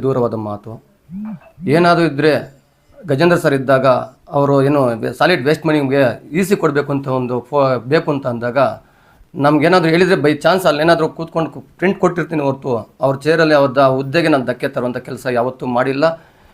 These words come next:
ಇನ್ನು, ಇನ್ನು ಮುಂದೆನೂ ಮಾಡಲ್ಲ ನಾನು. ಯಾಕಂದರೆ ನಮ್ಮ ಪತ್ನಿ ಪ-, ಪತಿ, ಪತ್ನಿಗೆ ಕೊಟ್ಟಿದ್ದಾರೆ ಅಧಿಕಾರ. ಪತಿ, ಪತಿ ಯಾವತ್ತೂ ನಾನು ಮಾಡಿಲ್ಲ. ಬೇಕಾದರೆ ಇವ್ ಎಲ್ಲ ಹದಿನೇಳು ಸದಸ್ಯರು ಬೇಕಾದರೆ ತಿಳ್ಕೊಳ್ಳಿ, ಆ ಚೇರಲ್ಲಿ ಕೂತ್ಕೊಂಡಿದ್ದೀನಿ ಅಂತ ಒಂದು ಮಾತು ಹೇಳ್ಬಿಟ್ರೆ ನಾನು ನಮ್ಮ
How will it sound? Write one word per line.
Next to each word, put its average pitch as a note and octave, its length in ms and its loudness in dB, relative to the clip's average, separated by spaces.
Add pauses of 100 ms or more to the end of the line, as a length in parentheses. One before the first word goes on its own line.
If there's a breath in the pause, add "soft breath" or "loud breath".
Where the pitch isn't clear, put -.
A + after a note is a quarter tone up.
(140 soft breath)
ಇನ್ನು, D3+ 260 2
ಇನ್ನು D3 160 2
ಮುಂದೆನೂ G#3+ 440 6
ಮಾಡಲ್ಲ D3+ 300 2
ನಾನು. A2+ 160 -6 (720)
ಯಾಕಂದರೆ E3 480 2 (640 soft breath)
ನಮ್ಮ E3+ 120 4 (140)
ಪತ್ನಿ G3+ 280 2 (180)
ಪ-, E3 160 6
ಪತಿ, E3+ 180 0 (200)
ಪತ್ನಿಗೆ G#3 320 0
ಕೊಟ್ಟಿದ್ದಾರೆ D3 320 2
ಅಧಿಕಾರ. C#3 220 -2 (460)
ಪತಿ, D#3 220 -2 (180)
ಪತಿ C#3+ 260 2
ಯಾವತ್ತೂ D#3 260 2
ನಾನು C#3+ 220 2
ಮಾಡಿಲ್ಲ. C3 220 2 (140)
ಬೇಕಾದರೆ E3 420 2
ಇವ್ D3 180 0
ಎಲ್ಲ E3 120 4 (240)
ಹದಿನೇಳು F3+ 220 2
ಸದಸ್ಯರು D#3 460 -2
ಬೇಕಾದರೆ C#3+ 280 -4 (100)
ತಿಳ್ಕೊಳ್ಳಿ, D#3 400 -4 (400 loud breath)
ಆ E3 60 6 (100)
ಚೇರಲ್ಲಿ A3 400 4
ಕೂತ್ಕೊಂಡಿದ್ದೀನಿ F#3 480 0
ಅಂತ E3 80 -4
ಒಂದು E3 200 2 (100)
ಮಾತು F3+ 180 2
ಹೇಳ್ಬಿಟ್ರೆ D#3 400 0
ನಾನು C3+ 160 -4 (400 soft breath)
ನಮ್ಮ D#3 200 2